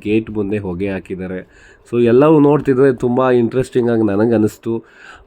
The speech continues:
ಆ, unfortunately ನನಗೆ ವಿಡಿಯೋ ಮಾಡೋಕ್ಕೆ ಅಲ್ಲಿರುವಂಥ ಸೆಕ್ಯೂರಿಟಿ ಸಿಬ್ಬಂದಿ ಅಲೋ ಮಾಡಲಿಲ್ಲ.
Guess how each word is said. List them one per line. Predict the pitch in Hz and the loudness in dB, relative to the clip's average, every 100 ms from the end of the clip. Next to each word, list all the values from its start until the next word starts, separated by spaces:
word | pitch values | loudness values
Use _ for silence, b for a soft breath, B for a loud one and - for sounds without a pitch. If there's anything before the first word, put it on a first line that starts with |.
| - | -10
ಆ, | 87 92 85 | -4 -2 0
unfortunately | 113 127 123 113 117 120 113 120 113 | 0 0 -2 -2 0 0 0 0 0
ನನಗೆ | 107 95 95 | 0 0 -2
ವಿಡಿಯೋ | 92 127 139 127 | 0 2 2 2
ಮಾಡೋಕ್ಕೆ | 120 113 - 107 | 0 -2 -4 -6
ಅಲ್ಲಿರುವಂಥ | 101 101 104 107 98 104 98 95 98 _ - | -6 -4 -4 -4 -6 -10 -12 -12 -14 _ -16
ಸೆಕ್ಯೂರಿಟಿ | 98 113 113 110 | -12 -6 -4 -4
ಸಿಬ್ಬಂದಿ | 113 95 101 101 107 | -6 -6 -6 -4 -6
ಅಲೋ | - 95 107 | -6 -2 0
ಮಾಡಲಿಲ್ಲ. | 107 101 92 95 98 107 | 0 -2 -4 -4 -4 -8